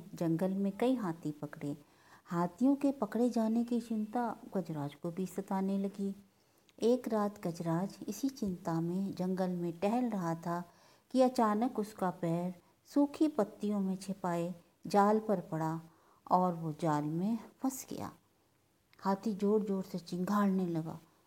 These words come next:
लेकिन कोई उसकी मदद के लिए नहीं आया। इसी बीच एक भैंस ने हाथी की आवाज़ सुनी। वो गजराज का बहुत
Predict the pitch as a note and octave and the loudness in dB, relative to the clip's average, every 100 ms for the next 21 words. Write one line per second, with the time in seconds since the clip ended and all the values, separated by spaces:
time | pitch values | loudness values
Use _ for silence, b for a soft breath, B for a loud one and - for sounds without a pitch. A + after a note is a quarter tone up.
0 | b E3 E3 F3+ E3+ F#3+ A3 B3 B3 - | b -6 -4 -4 -4 -2 0 0 -4 -6
1 | G#3+ G3 F3+ F#3+ G3+ - G3 F#3 F#3 F3+ | -6 -2 -2 -2 -4 -2 -2 -2 -4 -2
2 | F#3+ A#3 A3 D3 - - b b b b | -2 0 -2 -4 -6 -12 b b b b
3 | - - B3 G#3 G3 F#3+ - - G#3+ A3 | -10 -4 -2 -2 -2 -4 -10 -6 -2 0
4 | F#3 F#3+ A#3 C4 A3 G3+ F#3 F3 - G3+ | 0 0 0 0 -2 0 -2 -4 -6 -8
5 | G3 F#3 E3+ E3 E3+ - F3 E3+ E3+ - | -6 -6 -4 -4 -4 -6 -6 -6 -8 -14
6 | b b b - F#3+ E3+ E3+ E3+ E3+ E3+ | b b b -2 0 2 0 0 -2 -2
7 | E3+ F3 E3 E3 F3+ A#3 | -4 -4 -4 -2 -2 -4